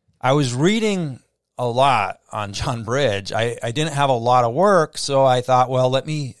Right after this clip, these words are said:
let me cement my, you know, my knowledge." And I learned how much I had to learn, right? I learned how much or how little I knew. <laughs> And you don't know what you don't know.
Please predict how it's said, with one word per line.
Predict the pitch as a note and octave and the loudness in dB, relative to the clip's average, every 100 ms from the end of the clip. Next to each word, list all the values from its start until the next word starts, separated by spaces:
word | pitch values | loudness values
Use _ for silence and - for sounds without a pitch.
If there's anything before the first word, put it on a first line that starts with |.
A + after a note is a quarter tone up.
| - | -8
let | B2 C3+ | -8 -6
me | C#3+ | -8
cement | - B2+ A#2+ A#2 A#2 | -4 -4 -4 -6 -6
my, | A2 G#2+ G#2+ - | -4 -4 -6 -8
you | A2 | -8
know, | G#2 | -6
my | A2+ C#3 | -4 -2
knowledge." | F#3+ G#3 G#2+ G#2 | -2 -2 -4 -6
And | A#2 | -4
I | B2 C3+ C3 | 0 0 -2
learned | A2+ C3 F#3+ F3+ C#3+ | 0 0 2 0 0
how | B2+ | 0
much | B2 B2 - | 0 -2 0
I | A2 | -2
had | A2 A2+ | 0 -2
to | G#2+ | -4
learn, | G#2 A#2 G2+ F#2+ | -2 -2 -2 -6
right? | G2+ G#2 A2+ - _ - _ - | -6 -4 -6 -8 _ -20 _ -4
I | A#2+ | -2
learned | C3 D#3+ D3 | 0 0 0
how | C#3+ C3+ A#2 _ _ | 0 0 -2 _ _
much | A#2 A#2+ C#3 - - - _ _ - | -8 -2 -2 -2 -8 -10 _ _ -6
or | A2+ A2 | -2 2
how | B2+ A#2 | 2 2
little | B2 D#3+ A#2+ | 2 4 4
I | A2 | 0
knew. | A2+ E3 B3 E3 G2 G2 - - | -2 -2 0 -2 -4 -12 -20 -10
<laughs> | C3 - - _ _ _ _ - | -10 -10 -14 _ _ _ _ -4
And | C#3 F3 | -2 0
you | |
don't | G#3 B3+ - | 2 2 2
know | F3 A3 | 2 4
what | G3 C#3+ | 4 0
you | B2+ | 0
don't | C#3+ C3+ | -2 -2
know. | B2 D#3+ C3 G2 | -2 0 0 0